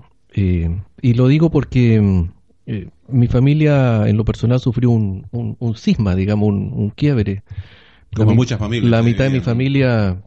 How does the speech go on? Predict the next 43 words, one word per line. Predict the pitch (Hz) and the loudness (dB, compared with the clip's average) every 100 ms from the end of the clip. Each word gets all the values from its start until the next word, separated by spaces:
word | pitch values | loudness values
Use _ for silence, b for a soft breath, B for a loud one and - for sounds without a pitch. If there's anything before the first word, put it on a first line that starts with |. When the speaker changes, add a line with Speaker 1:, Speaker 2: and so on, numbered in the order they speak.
| - | -2
Speaker 1:
tuvo | 127 117 | 0 0
que | 107 | -2
partir | 101 - 131 113 | -4 -4 -4 -4
de | 98 95 104 | -6 -6 -6
este | - | -4
país, | 104 107 113 - _ - 98 _ _ _ b b b b b _ - | -2 -2 -4 -10 _ -10 -10 _ _ _ b b b b b _ -10
eh, | 113 87 82 78 80 - _ - | -4 -2 0 -2 -4 -8 _ -10
hacia | 107 98 | -4 0
México, | 117 110 107 107 107 | 0 0 -6 -4 -2
y | 98 | -2
por | 104 95 | -4 -4
lo | 92 | -4
tanto | 98 90 | -4 -6
esa | 101 98 | -10 -8
es | 90 | -8
nuestra | 90 - 95 | -10 -10 -6
segunda | 101 101 98 | -4 -2 -2
patria. | 104 113 107 101 101 104 - | 0 -2 -2 -4 -4 -8 -8
Mi, | 95 95 92 | -4 -4 -2
mi | 98 | 0
abuelo | 95 113 107 | 2 2 0
era | 101 92 | 0 -2
mexicano, | - 98 117 110 | -6 -2 0 0
así | 101 104 | -4 -8
que | 98 | -10
por | 98 | -10
eso | 107 113 | -10 -12
terminaron | 107 104 110 110 | -12 -10 -6 -6
allá, | 117 147 143 | -6 -8 -10
po. | - _ b b b b b b _ _ - | -14 _ b b b b b b _ _ -4
Y | 139 | 0
la | |
otra | 170 170 | 2 2
mitad | 156 180 | 2 0
se | 175 | -2
quedó | 160 156 | 0 2
acá | 143 156 160 | 2 0 0
porque | 156 - | 0 0
obviamente, | 143 139 143 143 139 127 113 95 90 - _ _ _ _ | 0 2 0 -2 0 2 2 0 -4 -12 _ _ _ _
eh, | 196 165 135 151 - | -8 -4 -4 -6 -4
tenía | 190 185 | 0 0
otro | 175 | 0
pensamiento, | 170 156 175 104 90 - | -2 -2 0 -2 -2 -8